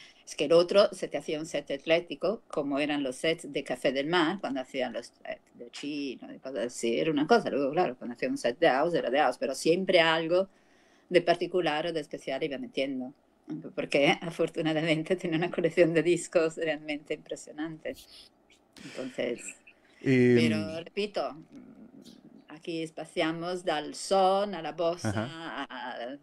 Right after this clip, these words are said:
Speaker 1: al funk africano, al, o sea, por
Speaker 2: Y
Speaker 1: tanto.
Speaker 2: José, eh, José Ramón, em, eh, para ti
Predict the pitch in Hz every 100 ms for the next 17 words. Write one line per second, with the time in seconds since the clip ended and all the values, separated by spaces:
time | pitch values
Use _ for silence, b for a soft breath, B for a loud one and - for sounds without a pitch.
0 | _ B B B B _ - 160 - 147
1 | 156 139 127 123 185 185 185 180 180 175
2 | 175 143 139 127 123 127 - 131 120 -
3 | - _ _ _ _ _ _ _ _ _
4 | _ _ _ _ _ _ _ _ _ B
5 | B B B B - 139 123 117 110 113
6 | - 123 135 127 117 127 - 120 123 156
7 | 185 123 120 117 113 110 101 98 - 110
8 | 104 104 101 98 - - 117 117 127 170
9 | 233